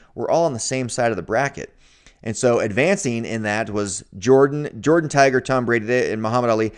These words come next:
They all advanced to the second round. But then Tom Brady went, went up against Muhammad Ali, and he advanced, which I agree with. Jordan went up against Tiger. He had, Jordan advanced. I agree with that.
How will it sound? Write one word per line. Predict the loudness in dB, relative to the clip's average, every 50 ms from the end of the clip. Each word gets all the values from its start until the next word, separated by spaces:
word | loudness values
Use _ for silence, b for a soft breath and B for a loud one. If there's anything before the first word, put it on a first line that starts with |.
| B B
They | 4 6 8
all | 8 8 6 4
advanced | 2 -2 -4 -6 -6 -8 -10 -12 -10 -8
to | -8
the | -8
second | -4 -2 -2 -2 -4 -6
round. | -10 -10 -8 -8 -10 -12 b b b b b _
But | -6
then | -4 -4
Tom | -2 0 0 0 4
Brady | 4 4 4 4
went, | 2 0 -2 -6 -12 -8
went | -6 -4 -4 -2
up | -4 -4
against | -4 -6 -6 -6 -8
Muhammad | -6 -4 -2 -2 0 0
Ali, | 0 0 -2 -2 -4 -4
and | -8 -8
he | -2 -2 -2
advanced, | -2 -2 -6 -8 -8 -10 -14 _
which | -6 -4
I | -4
agree | -4 -4 -6 -8 -8
with. | -6 -6 -8 -10 -12 -16 b b b b b b b b b b
Jordan | 0 2 4 4 4
went | 2 0
up | 0 0 0
against | -4 -4 -6 -8 -2
Tiger. | 0 0 0 0 -2
He | -6 -8 -12 -4 -2 -2
had, | -2 -2 -4 -10 -4
Jordan | -2 0 0 0 0 -4
advanced. | -6 -6 -6 -6 -6 -8 -10 -14 -20 _ _ -4
I | -2 -2
agree | -2 -4 -4 -6 -8
with | -8 -8 -8
that. | -6 -6 -6 -6 -8 -10 b